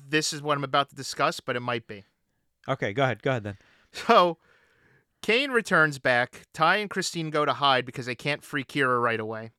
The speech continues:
Speaker 1: And Kane then proceeds to just crouch down,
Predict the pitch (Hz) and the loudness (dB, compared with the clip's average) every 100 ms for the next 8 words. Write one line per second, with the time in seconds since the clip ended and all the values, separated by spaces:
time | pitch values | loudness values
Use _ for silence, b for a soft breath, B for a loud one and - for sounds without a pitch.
0 | _ _ _ _ _ _ _ _ _ - | _ _ _ _ _ _ _ _ _ -4
1 | 156 151 - _ - 226 208 185 175 170 | -2 -2 -12 _ -4 -2 0 -2 -4 -4
2 | 175 156 240 233 208 - 190 208 202 - | -6 -6 -6 -8 -10 -12 -6 -2 -2 -4
3 | - _ _ _ _ _ - - 214 262 | -14 _ _ _ _ _ -10 0 0 0
4 | - 214 175 170 | -2 0 2 0